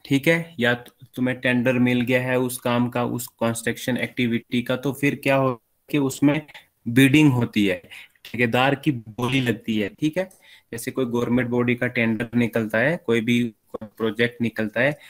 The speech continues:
तो वो लोग क्या करते हैं कि वो लोग या फिर चैनल पे उसको दिखाते हैं, तो फिर उसमें क्या होता है कि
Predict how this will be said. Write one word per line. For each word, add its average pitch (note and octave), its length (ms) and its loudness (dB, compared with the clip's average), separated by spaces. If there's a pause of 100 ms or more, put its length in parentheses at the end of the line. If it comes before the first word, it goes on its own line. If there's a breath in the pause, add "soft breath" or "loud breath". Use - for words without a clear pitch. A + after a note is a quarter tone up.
(180 loud breath)
तो B2+ 100 2
वो C3 120 2
लोग C3+ 240 2
क्या C3+ 160 4
करते A#2+ 300 0
हैं C#3+ 200 2
कि D3 120 -4
वो C3 140 -2
लोग C3 400 -6 (1000)
या A#2 280 2
फिर A2+ 200 -8 (320)
चैनल A2+ 360 0 (100)
पे D#3+ 160 2 (360 loud breath)
उसको B2+ 260 0
दिखाते A2 520 0
हैं, D#3 160 4
तो A#2+ 220 -4
फिर A#2+ 180 -4
उसमें B2 300 -4
क्या C#3 180 -2
होता C3+ 320 -2
है C3+ 140 0
कि C3+ 240 -4